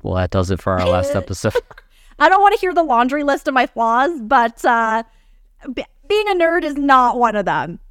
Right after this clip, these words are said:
Speaker 1: We're definitely gonna get some people in the comments just, like, saying, "No, no, no, Tracy's, Tracy's fine. Shiv is the asshole."
Speaker 2: Yeah, they're gonna be like, "Civ is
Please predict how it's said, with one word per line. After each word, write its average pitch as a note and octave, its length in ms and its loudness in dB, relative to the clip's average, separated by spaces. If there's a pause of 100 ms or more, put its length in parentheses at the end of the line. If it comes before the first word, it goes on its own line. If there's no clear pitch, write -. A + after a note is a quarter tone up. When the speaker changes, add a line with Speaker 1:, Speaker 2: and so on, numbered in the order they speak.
(140)
Speaker 1:
We're A#2+ 100 0
definitely C3 340 2
gonna A2+ 160 2
get G#2+ 140 2
some F#2+ 160 -2
people F2+ 300 -4
in F2 80 -2
the E2+ 60 -2
comments E2+ 560 -4
just, G2+ 300 -4
like, F#2 220 -2 (180)
saying, F2+ 380 -2
"No, A2 120 0
no, C3 100 0
no, A#2 160 0
Tracy's, A#2 600 -4 (160)
Tracy's B2+ 480 -2
fine. G#2+ 300 0
Shiv G2 220 -4
is F#2+ 100 -4
the G2 140 -2
asshole." F2 480 -4
Speaker 2:
Yeah, A3 420 2
they're B3+ 140 -2
gonna C4+ 100 0
be C#4+ 80 -2
like, C4+ 160 0
"Civ B3 340 -4
is G#4+ 360 -4